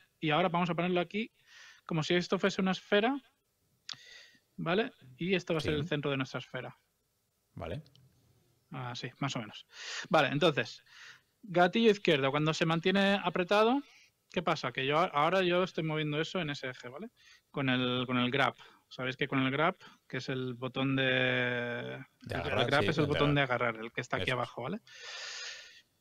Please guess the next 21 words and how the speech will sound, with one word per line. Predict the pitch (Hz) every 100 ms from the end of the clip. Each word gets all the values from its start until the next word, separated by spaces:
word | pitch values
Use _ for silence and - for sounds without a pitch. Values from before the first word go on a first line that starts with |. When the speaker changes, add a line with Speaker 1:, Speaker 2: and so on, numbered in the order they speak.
| _ - _ -
Speaker 1:
Vale, | 143 131 127 139
yo | 156
ahora | 185
estoy | -
moviendo | 190 180 165
esto, | 147 - 120
pero | 143 151
si | - 139
lo | 131
mantengo | 131 127 123 175 185 180 -
el | 151 147
gatillo | 143 139 175
izquierdo | 165 - 180 165
apretado, | 156 135 135 175 180 233 _ _
hago | - 143 170 160
un | 139 135
duplicado, | 127 123 123 131 113 - _ -
¿no |
es | 131
verdad? | 135 180
Speaker 2:
Uy. | - - - -